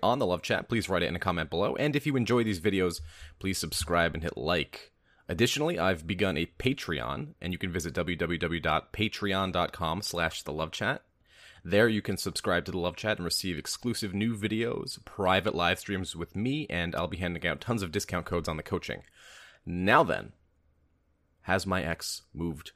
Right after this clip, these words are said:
on? Now, this is something that we all worry about after the breakup, when we're still pining for our ex.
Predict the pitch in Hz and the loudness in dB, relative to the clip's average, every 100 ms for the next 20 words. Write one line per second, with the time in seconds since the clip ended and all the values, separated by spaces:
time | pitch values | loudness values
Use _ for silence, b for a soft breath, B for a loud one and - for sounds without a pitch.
0 | _ - 62 50 _ - _ - 107 104 | _ -4 -2 -4 _ -20 _ -4 0 2
1 | 117 139 220 - 131 - 117 101 95 80 | 2 2 2 2 2 4 2 2 0 0
2 | 95 87 78 80 82 76 65 64 78 71 | -2 -2 0 2 2 2 -2 -2 -6 -6
3 | 69 71 65 64 - b b b 85 76 | -6 -6 -4 -8 -8 b b b -2 -2
4 | - 95 - - 92 90 82 87 78 - | 0 0 -2 -2 0 0 -2 0 0 0
5 | - - - | -4 -6 -12